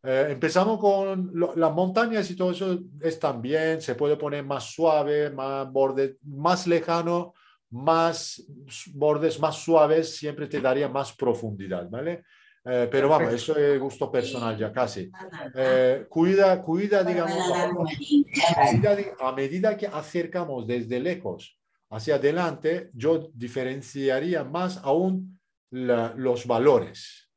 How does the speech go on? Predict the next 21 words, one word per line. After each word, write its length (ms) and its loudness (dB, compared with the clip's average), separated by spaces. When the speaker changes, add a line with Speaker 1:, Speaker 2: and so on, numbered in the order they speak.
Speaker 2:
Bien. 440 -4
Speaker 1:
Darías 440 2
mucho 360 0
más, 340 -2
entonces, 460 -4
mucho 180 -4
más 160 0
presencia 800 0
a 300 -2
tus 320 -10
planos 760 0
y 140 -6
darías 420 2
más 260 -4
profundidad, 800 -2
¿vale? 380 -6
Eh, 540 8
entonces, 720 0
también 800 2
la 280 2
zona 720 0